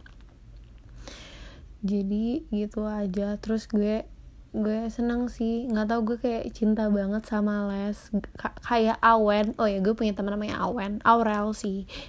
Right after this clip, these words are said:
Dia tuh cinta banget sama les. Terus gue sampai mikir kayak, "Eh, lo gila ya, lo tuh, lo tuh kangen sama les, lo tuh kangen sama belajar." Terus gue kayak, pas gue inten, terus gue jadi suka belajar gitu.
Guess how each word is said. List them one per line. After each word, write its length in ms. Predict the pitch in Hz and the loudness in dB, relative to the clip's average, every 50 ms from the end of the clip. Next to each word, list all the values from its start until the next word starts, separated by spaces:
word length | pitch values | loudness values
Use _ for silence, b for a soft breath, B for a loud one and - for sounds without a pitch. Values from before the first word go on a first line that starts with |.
| B - 220 | B 0 2
Dia 80 | 226 | 4
tuh 80 | 285 285 | 6 4
cinta 400 | 285 - - 240 226 220 214 208 | 4 4 2 4 4 4 4 2
banget 320 | 202 196 190 208 226 220 | 2 2 2 0 0 0
sama 320 | - 208 208 214 220 220 220 | 0 0 2 2 2 2 2
les. 240 | 214 208 214 226 | 2 2 0 0
Terus 320 | 220 - - - 220 214 269 | -4 -8 -10 -2 2 2 2
gue 0 | |
sampai 320 | 277 302 277 247 220 226 208 202 | 4 4 2 4 4 4 4 4
mikir 240 | 208 220 - 254 - | 2 2 0 0 2
kayak, 160 | - 247 B B B B B B B B B B - - - - - | 0 0 B B B B B B B B B B -16 -18 -18 -10 -2
"Eh, 240 | - 220 208 214 233 | -2 0 0 2 2
lo 80 | 247 262 | 4 4
gila 400 | 233 202 190 185 190 196 208 214 | 4 4 4 2 2 4 4 4
ya, 240 | 220 220 214 202 | 4 4 4 2
lo 160 | 202 214 226 226 | 2 0 0 2
tuh, 240 | - 294 285 - - - - 247 | 4 2 2 2 -2 0 2 2
lo 80 | 247 | 2
tuh 160 | 254 - 294 | 2 0 -2
kangen 400 | - 247 226 226 240 269 277 277 | -2 0 2 4 4 4 4 2
sama 480 | 254 - 254 233 226 233 240 262 277 269 | 2 2 2 4 4 4 2 2 0 0
les, 240 | 247 240 247 240 - - | 0 0 0 -2 -2 2
lo 160 | - 285 277 285 | 2 4 4 2
tuh 240 | 285 - 302 - | 0 0 -4 0
kangen 320 | - 240 208 214 247 269 269 | 4 4 6 6 6 4 4
sama 240 | 262 254 226 226 214 | 2 2 4 4 6
belajar." 640 | 208 208 233 254 220 214 214 214 226 233 240 233 B B B B B B B B B B B B B B B - | 6 6 4 6 6 6 6 6 6 4 2 -2 B B B B B B B B B B B B B B B -6
Terus 480 | - 220 208 214 247 262 254 - - - - - - | 0 2 4 4 4 4 2 -2 -10 -16 -12 -4 0
gue 240 | 202 214 240 240 233 | 2 2 2 0 -2
kayak, 320 | - 233 220 214 214 - - - - - - - - - - - - - | -4 -4 -4 -4 -6 -8 -12 -20 -20 -20 -20 -20 -20 -20 -20 -6 -2 0
pas 160 | 214 208 196 | 0 0 0
gue 240 | - 196 190 202 202 226 | 0 2 2 2 2 2
inten, 560 | 208 196 190 190 185 - 208 214 214 220 226 | 0 0 0 -2 -2 0 0 0 0 0 -2
terus 160 | 226 240 - - | -4 -6 -2 2
gue 80 | 262 | 4
jadi 320 | 254 254 262 254 247 233 254 | 4 6 6 4 2 0 -2
suka 320 | - - 220 - - 214 | -6 -8 -4 0 2 4
belajar 400 | 202 214 208 208 196 214 208 202 | 4 4 4 4 4 4 2 2
gitu. 720 | 196 220 226 - - 233 233 233 240 240 240 240 233 220 | 2 0 0 0 2 4 6 6 6 6 4 4 0 -4